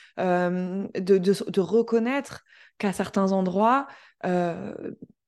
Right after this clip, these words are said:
bah, je suis pas la meilleure personne pour elle. » Reconnaître qu'à certains endroits, c'est trop dur pour moi. Tout ça, ça fait mal.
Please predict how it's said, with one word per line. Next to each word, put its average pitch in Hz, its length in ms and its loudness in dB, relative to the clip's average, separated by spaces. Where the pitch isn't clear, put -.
bah, 180 160 4
je 156 60 -2
suis - 120 -2
pas 226 200 6
la 233 120 8
meilleure 214 280 6
personne 220 420 0
pour 220 180 -4
elle. » 247 260 -2
Reconnaître 220 840 4
qu'à 208 120 -2
certains 202 400 -4
endroits, 202 460 -2
c'est - 240 -12
trop 247 240 2
dur 226 280 2
pour 233 200 -2
moi. 254 260 0
Tout - 120 -4
ça, 294 180 2
ça 180 140 0
fait 180 160 0
mal. 262 340 2